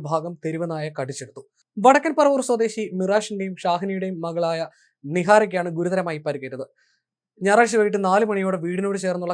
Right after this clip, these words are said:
ക്ഷേത്ര പരിസരത്ത് വെച്ചാണ് സംഭവം നടന്നത്. കുട്ടിയെ കടിച്ച നായ്ക്ക് പേവിഷബാധ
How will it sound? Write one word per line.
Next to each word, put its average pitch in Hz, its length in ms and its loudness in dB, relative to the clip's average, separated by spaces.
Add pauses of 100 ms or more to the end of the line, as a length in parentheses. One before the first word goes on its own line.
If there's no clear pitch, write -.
ക്ഷേത്ര 190 340 -4
പരിസരത്ത് 175 380 -6
വെച്ചാണ് 165 340 -6
സംഭവം 160 320 -4
നടന്നത്. 139 280 -6 (520)
കുട്ടിയെ 269 240 4
കടിച്ച 262 320 4
നായ്ക്ക് 214 260 0 (100)
പേവിഷബാധ 214 540 2